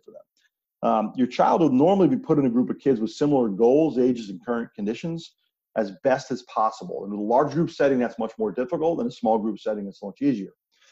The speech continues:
That group dynamic often takes the emphasis off the child and what he or she can and can't do, because there are other people who are struggling with different things as well. And the coach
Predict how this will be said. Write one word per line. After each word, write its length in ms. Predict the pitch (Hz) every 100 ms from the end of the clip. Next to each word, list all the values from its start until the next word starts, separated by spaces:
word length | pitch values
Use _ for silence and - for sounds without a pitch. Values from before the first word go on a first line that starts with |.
| _ _ -
That 160 | 127 147
group 200 | 185 -
dynamic 500 | 127 135 165 143 -
often 360 | 131 160 165
takes 260 | 147 147 127
the 100 | 127
emphasis 340 | 127 123 110 -
off 240 | 131 127
the 60 | -
child 540 | - 156 160 113 101 - _ _ -
and 120 | 113
what 140 | 127
he 180 | 120 135
or 100 | 131
she 200 | - 127
can 280 | - 135 120
and 140 | 110
can't 260 | - 113 98
do, 220 | 190 151
because 240 | 120 135 160
there 140 | 190
are 60 | 196
other 140 | 214
people 280 | - 127 117
who 80 | 123
are 60 |
struggling 380 | 113 123 117 117
with 120 | 113
different 280 | 104 107 104
things 220 | 113 104 92
as 100 | 95
well. 340 | 175 139 117 - _ -
And 80 | 120
the 60 |
coach 240 | - 147